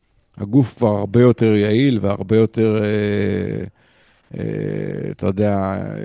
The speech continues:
צבר עומק, שיש לו המון משמעות. אני תמיד אומר שכשאתה מתכונן לתחרות, הדבר הראשון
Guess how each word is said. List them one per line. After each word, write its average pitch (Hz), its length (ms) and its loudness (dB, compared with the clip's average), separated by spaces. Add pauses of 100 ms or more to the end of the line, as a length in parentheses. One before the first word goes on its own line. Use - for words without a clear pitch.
(220)
צבר 117 340 2
עומק, 123 640 2 (600)
שיש - 560 -6
לו 123 80 4
המון 123 220 2
משמעות. 110 420 0
אני 101 120 -4
תמיד 120 260 2
אומר 120 340 4 (1000)
שכשאתה - 420 -6
מתכונן 113 380 4
לתחרות, 127 640 4
הדבר 113 340 4
הראשון 127 720 0